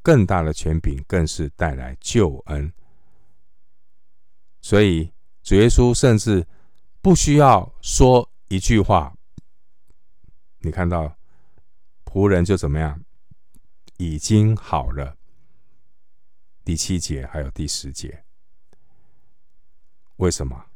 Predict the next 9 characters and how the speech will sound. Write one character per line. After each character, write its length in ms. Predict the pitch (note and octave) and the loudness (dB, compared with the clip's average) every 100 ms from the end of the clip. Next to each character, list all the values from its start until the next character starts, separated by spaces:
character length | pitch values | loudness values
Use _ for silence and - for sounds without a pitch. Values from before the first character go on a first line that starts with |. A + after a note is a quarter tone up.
| - - - - - - - - - - - - - - - | -20 -20 -20 -20 -20 -20 -20 -20 -20 -20 -20 -20 -20 -20 -18
最 120 | - E2+ | -6 -4
后， 340 | E2 D2+ - - - - - - - - - - | -2 -4 -6 -14 -20 -20 -20 -20 -20 -20 -20 -20
牧 160 | - F2 | -6 -6
师 180 | D#2+ E2 | -4 -2
用 360 | E2 D#2 C#2+ D#2+ - - - | 0 0 -4 -10 -20 -20 -12
一 80 | E2+ | -6
段 200 | F2 F2 | 0 0
经 240 | - E2+ | 0 -2
文， 240 | D2+ B1+ | -2 -6